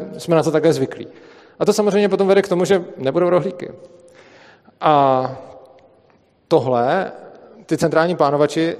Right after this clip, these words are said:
to dělají ještě s jednou věcí, a to zmíním tady úplně nakonec, protože vlastně je to konference o penězích.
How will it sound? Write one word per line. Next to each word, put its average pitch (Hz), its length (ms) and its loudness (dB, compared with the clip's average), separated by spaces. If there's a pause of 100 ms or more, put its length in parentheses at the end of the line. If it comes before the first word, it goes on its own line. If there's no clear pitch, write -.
to 160 100 -6
dělají 165 140 2
ještě 165 180 0
s 147 60 2
jednou 156 200 2
věcí, 147 380 0
a 143 80 -6
to 151 120 -6
zmíním 160 260 -4
tady 165 160 0
úplně 165 220 -2
nakonec, 131 640 -2
protože 139 800 -2
vlastně 135 400 -8 (640)
je 135 60 -12
to 139 80 -2
konference 147 420 0
o 156 60 0
penězích. 120 640 -4